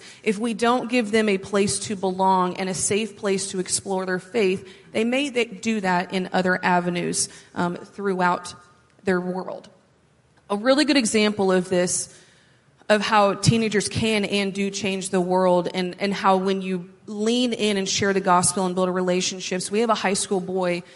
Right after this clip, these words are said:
Um, he's been coming for a while, and, uh, and I just kind of started hearing about him. Uh, heard he was kinda struggling a little bit, and so I heard that he was smoking weed every single day. Pretty common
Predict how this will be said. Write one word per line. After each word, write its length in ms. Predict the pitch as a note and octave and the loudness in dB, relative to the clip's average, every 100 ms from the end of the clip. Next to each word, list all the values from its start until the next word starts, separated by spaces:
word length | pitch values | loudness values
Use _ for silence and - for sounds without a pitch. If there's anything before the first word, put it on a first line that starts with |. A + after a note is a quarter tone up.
| - - _ - | -20 -20 _ -6
Um, 280 | F3+ E3+ - - - _ _ _ _ _ _ | -4 -4 -6 -16 -20 _ _ _ _ _ _
he's 240 | G3 A#3+ A3+ | 0 0 2
been 100 | G#3+ | 0
coming 300 | A#3+ B3 A#3+ | 0 0 -2
for 180 | A#3 | 0
a 80 | G#3+ | 2
while, 560 | F#3+ F#3 E3+ D#3+ F#3 F#3+ - - _ _ _ | 4 6 6 4 -4 -8 -20 -20 _ _ _
and, 300 | G3+ F#3+ F#3 | -6 -6 -2
uh, 20 | F#3 | 0
and 420 | F3+ - G3+ G3 - | 2 0 -2 -4 -2
I 220 | G#3 G3+ | 2 4
just 260 | G3 G#3 G#3+ | 4 2 2
kind 180 | G#3 F#3+ | 0 0
of 120 | F#3 | -2
started 320 | - F#3+ F#3 | -2 -2 -4
hearing 280 | - C#4 A3 | -8 -8 -6
about 300 | F3 F#3 F#3 | 0 0 0
him. 260 | F#3+ E3+ F#3+ - _ - | -6 -12 -16 -20 _ -6
Uh, 180 | F#2+ - - - _ _ - | -4 -4 -8 -20 _ _ -10
heard 260 | G3 A3+ G#3+ | 0 2 2
he 120 | G#3+ | 0
was 160 | G3+ | -4
kinda 220 | G3 G3 F3 | -4 -4 -4
struggling 420 | - A3 A3+ A3 | 2 2 4 2
a 60 | |
little 160 | A3 G#3+ | 2 0
bit, 340 | G#3 G#3 G3+ - - _ _ _ _ - | 2 0 0 -10 -20 _ _ _ _ -14
and 100 | G#3+ | -6
so 320 | G3 G3+ G3 F3+ | 2 4 6 6
I 140 | G3 | 4
heard 240 | A3+ A#3+ | 4 4
that 60 | A3+ | 2
he 80 | A3+ | 2
was 120 | A3 | 2
smoking 380 | A3+ G#3 G#3 F#3 | 2 0 0 2
weed 160 | F3+ | 2
every 160 | F3 F3 | 0 -4
single 240 | F3+ F3 | -6 -8
day. 240 | F3+ - - - _ _ _ _ _ _ _ _ | -10 -12 -14 -20 _ _ _ _ _ _ _ _
Pretty 220 | B3 B3 | 0 0
common 500 | - A3 A3 G#3+ | 0 0 2 0